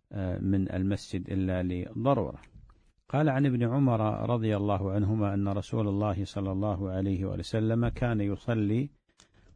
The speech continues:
قبل الظهر ركعتين، وبعدها ركعتين، وبعد المغرب ركعتين في بيته، وبعد العشاء ركعتين، وكان لا يصلي بعد الجمعة حتى ينصرف فيصلي ركعتين.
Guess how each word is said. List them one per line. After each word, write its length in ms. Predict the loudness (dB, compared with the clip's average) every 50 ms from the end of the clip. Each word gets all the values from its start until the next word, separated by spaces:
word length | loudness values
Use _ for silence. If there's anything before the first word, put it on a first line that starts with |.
| -4 0
قبل 280 | 0 0 2 2 0 0
الظهر 720 | 0 0 0 -2 0 0 2 2 2 2 2 2 2 -2 -8 _ _ _ _ _ _ _ _ _ -20 _ _ _ -4
ركعتين، 680 | -4 -4 -2 -2 -2 -2 -2 0 2 2 4 4 4 2
وبعدها 640 | 2 2 0 0 0 0 0 0 -2 -2 -2 0 -2
ركعتين، 640 | -2 -2 -4 -4 -4 -4 -2 -2 0 2 2 2 2
وبعد 400 | 2 0 0 -2 -2 -2 -2 -2
المغرب 500 | 0 0 0 0 0 0 0 0 0 -2
ركعتين 720 | -2 -4 -4 -6 -4 -6 -6 -4 -2 0 0 2 0 0
في 180 | 0 0 -2 0
بيته، 480 | 0 0 0 0 -2 -2 -2 -2 0
وبعد 400 | 0 -2 -2 -2 -2 -2 0 0
العشاء 520 | 0 0 0 -2 -2 -2 -2 -2 -2 -2 -2
ركعتين، 640 | -4 -4 -6 -6 -8 -8 -4 -2 -2 0 0 0
وكان 400 | 0 0 -2 -2 -4 -4 -2 0
لا 180 | 0 0 0 0
يصلي 500 | 0 -2 -2 -2 -2 -2 0 0 0 0
بعد 300 | -2 -2 -4 -4 -2 -2
الجمعة 800 | 0 0 0 0 0 2 2 2 2 0 0 -4 -4 -4 -8
حتى 460 | -6 -4 -4 -6 -6 _ -4 -2 -2 0
ينصرف 520 | -2 -2 -2 -2 -2 -2 -2 -2 -4 -4
فيصلي 680 | -6 -6 -6 -6 -6 -6 -6 -4 -4 -2 -2 -2 -2 -4
ركعتين. 800 | -2 -2 -2 -2 -2 -4 -8 -8 -6 -4 -2 -2 -2 -2 -4